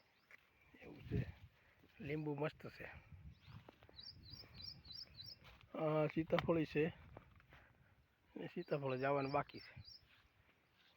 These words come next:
આ છે દાડમ, તમારે દાડમ ખાવા હોય તો આવી જજો. આવા કાંઈક દાડમ છે, નાના નાના છે હજી.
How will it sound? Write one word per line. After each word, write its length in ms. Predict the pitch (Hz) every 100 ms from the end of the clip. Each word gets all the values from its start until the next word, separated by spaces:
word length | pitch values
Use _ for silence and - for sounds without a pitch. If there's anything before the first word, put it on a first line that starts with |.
| - _ _ _ _ -
આ 120 | - 135
છે 180 | 165
દાડમ, 360 | 151 143 160 139 - - - - - - - - - - - - - - - - - - _ - - - - - -
તમારે 240 | - 131 131
દાડમ 280 | 139 143
ખાવા 220 | 123 143 135
હોય 80 |
તો 100 | 117
આવી 160 | 131 139
જજો. 320 | 117 107 - - - - 87 - - - - - - -
આવા 220 | 226 123
કાંઈક 240 | 113 117 113
દાડમ 260 | 127 123
છે, 200 | 113 175 160 - - - - - - - - - - -
નાના 240 | 156 143 165
નાના 260 | 127 117
છે 180 | 104 127
હજી. 200 | 123 160